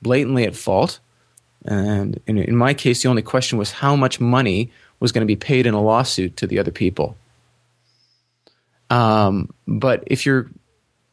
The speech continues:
disagreeing with all these folks and the police, then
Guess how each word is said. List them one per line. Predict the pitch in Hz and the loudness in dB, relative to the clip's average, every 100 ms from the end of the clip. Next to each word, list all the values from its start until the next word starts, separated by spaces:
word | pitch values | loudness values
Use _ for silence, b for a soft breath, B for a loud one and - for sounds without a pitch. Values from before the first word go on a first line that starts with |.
| 147 | -6
disagreeing | 127 214 180 123 156 156 | -2 0 0 0 0 2
with | 117 110 | 0 2
all | 107 | 0
these | 104 101 | 0 -4
folks | - 92 123 - - - _ - | -2 -2 -2 -6 -10 -14 _ -6
and | 131 147 | 0 0
the | |
police, | 131 - 90 113 - - _ _ _ _ _ _ _ _ _ - | 0 -2 -4 -4 -8 -12 _ _ _ _ _ _ _ _ _ -4
then | 143 151 143 | 0 2 0